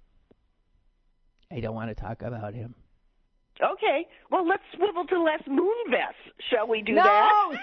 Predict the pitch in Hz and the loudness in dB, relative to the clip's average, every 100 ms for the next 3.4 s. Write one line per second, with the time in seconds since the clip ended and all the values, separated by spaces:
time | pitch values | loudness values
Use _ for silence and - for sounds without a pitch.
0 | - 349 392 508 494 262 208 196 196 - | -8 -6 -4 -2 -2 -2 -6 -8 -12 -4
1 | 440 494 427 220 196 208 233 240 - - | 2 4 2 0 -4 -4 -4 -4 -6 -10
2 | - 330 415 - - - - - - - | -4 -4 -2 -4 -4 -6 -8 -6 -6 -8
3 | _ 202 254 285 | _ -2 0 0